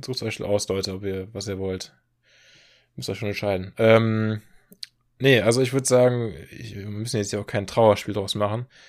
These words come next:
Äh, ist ja nicht so, als wenn wir jetzt, wäre so eine Boyband, die sich irgendwie trennt oder so und dann,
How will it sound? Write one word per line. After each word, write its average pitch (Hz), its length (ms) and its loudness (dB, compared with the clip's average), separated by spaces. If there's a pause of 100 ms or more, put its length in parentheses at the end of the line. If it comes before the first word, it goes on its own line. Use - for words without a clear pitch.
(520)
Äh, 101 280 2
ist - 100 -8
ja 107 80 -2
nicht 101 200 -2
so, 110 180 0
als 104 240 -2
wenn 107 100 -6
wir 104 80 -2
jetzt, - 400 -6
wäre 110 160 4
so 107 80 -4
eine 104 100 0
Boyband, 107 540 6
die 110 60 -2
sich 107 140 -2
irgendwie 107 200 -2
trennt 120 340 2
oder 104 240 0
so 107 240 0
und 104 140 -6
dann, 101 240 -6